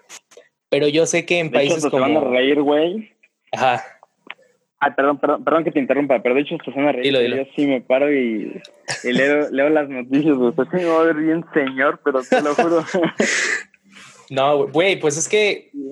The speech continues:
Speaker 1: o sea, sé que no a todas las personas les gusta, una por aburrimiento, ¿no? Porque hay quien dice que es aburrido ver las noticias, pero hay personas que dicen
Speaker 2: Sí.
Speaker 1: que el estar al tanto de todo lo que pasa, pues te genera cierto estrés porque generalmente lo que más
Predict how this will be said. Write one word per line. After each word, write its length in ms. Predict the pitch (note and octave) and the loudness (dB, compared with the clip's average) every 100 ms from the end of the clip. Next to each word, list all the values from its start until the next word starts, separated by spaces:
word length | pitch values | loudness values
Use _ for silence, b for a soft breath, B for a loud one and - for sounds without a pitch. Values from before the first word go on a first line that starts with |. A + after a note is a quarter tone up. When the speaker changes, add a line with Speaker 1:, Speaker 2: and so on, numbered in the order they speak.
| D3+ | -6
Speaker 1:
o 120 | C#3+ | 0
sea, 200 | D3+ D3+ - - - E3 C3+ | 0 -2 -10 -20 -4 -2 0
sé 220 | F#3 G3 | -2 -2
que 120 | A3 | 0
no 80 | A3 | 0
a 100 | G#3 | 0
todas 120 | G#3 | 0
las 140 | G#3+ G3+ | 0 0
personas 400 | D3 D#3+ F#3+ F#3+ | -2 0 0 0
les 160 | C3+ | 0
gusta, 480 | C3 D#3+ - G3 - _ | -2 -2 0 0 -2 _
una 280 | D#3 F#3+ A3 | -2 0 0
por 140 | F3 C#3 | 2 2
aburrimiento, 640 | C3 C3+ C3+ D#3 D3 B2+ | 0 -2 0 0 0 -2
¿no? 100 | C#3+ | 0
Porque 240 | C#3 C#3 D#3 | -2 0 0
hay 200 | D3+ D3 | 0 -2
quien 180 | D#3 | 0
dice 240 | D3 C#3+ D3+ | 0 0 0
que 100 | C#3 | 0
es 100 | C3 | 2
aburrido 420 | C#3+ B2 C3 C#3 | 0 -2 0 0
ver 100 | C3+ | 2
las 120 | C#3 | 0
noticias, 560 | C3 - C3 - - - _ _ _ _ _ _ _ | -2 -4 -4 -4 -6 -14 _ _ _ _ _ _ _
pero 240 | - D3+ D#3 | -2 2 2
hay 120 | E3 | 0
personas 440 | F#3+ E3 D#3+ E3 | 0 -2 0 -2
que 100 | E3 | 0
dicen 200 | C#3+ D3 | 0 2
Speaker 2:
Sí. 140 | C3 C3 | 2 2
Speaker 1:
que 180 | B2+ B2 | 2 2
el 80 | C3 | 2
estar 280 | C3 - E3 | 0 0 0
al 180 | E3 - | 0 -2
tanto 300 | D3 D3 D3 | -2 0 -2
de 80 | C3 | 2
todo 140 | C#3+ | 0
lo 140 | C#3 | 0
que 80 | C3 | -4
pasa, 460 | - B2 B2+ E3+ - _ _ _ _ _ _ _ | -2 -2 0 -2 -4 _ _ _ _ _ _ _
pues 160 | C#3 C3+ | 0 0
te 100 | C3 | -2
genera 260 | C#3+ E3+ | 0 0
cierto 300 | E3+ D#3+ D#3+ | 0 -2 -2
estrés 300 | D3 D3 D3 | 0 0 0
porque 480 | D3 D3 A#2+ A2+ G#2+ C3+ | -2 -2 -2 -2 -4 -6
generalmente 920 | C#3 C3+ C#3 C#3+ C#3+ C#3+ D3+ C#3 A#2 _ _ _ _ _ _ _ - | -4 -2 0 0 -2 0 0 0 -4 _ _ _ _ _ _ _ -6
lo 300 | C#3+ C#3+ C#3+ | -2 0 0
que 120 | D3 | 0
más 500 | D#3 F3 F3 - - | 0 -2 -2 -6 -14